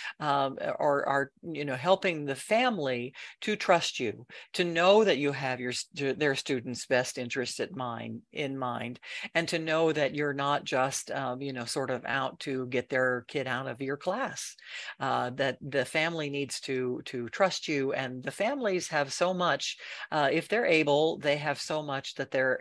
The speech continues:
uh, able, that they could, uh, provide for us in terms of, you know, their students' behavior or the things that their students struggle with. Uh, so I think, um, part of the whole, um,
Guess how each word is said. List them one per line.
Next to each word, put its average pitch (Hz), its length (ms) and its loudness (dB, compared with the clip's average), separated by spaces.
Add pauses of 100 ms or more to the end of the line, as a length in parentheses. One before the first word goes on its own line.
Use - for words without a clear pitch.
(160)
uh, 123 300 -8
able, 139 380 -2
that 131 220 0
they 127 160 4
could, 139 180 -6
uh, 123 280 -2
provide 175 520 2
for 131 180 2
us 120 260 -2
in 135 140 -8
terms 127 400 -6
of, 123 300 -4 (380)
you 147 100 -4
know, 127 220 -2
their 127 180 2
students' 127 400 -4
behavior 139 580 -2
or 120 160 0
the 113 120 -10
things 123 320 -8
that 120 100 -6
their 117 160 0
students - 440 -6
struggle 131 420 0
with. 117 260 -4 (420)
Uh, 135 260 2
so 151 380 2
I 156 120 -2
think, 202 420 -2
um, 147 280 -4
part 180 280 2
of 156 100 -2
the 143 140 4
whole, 156 560 4
um, 120 380 -8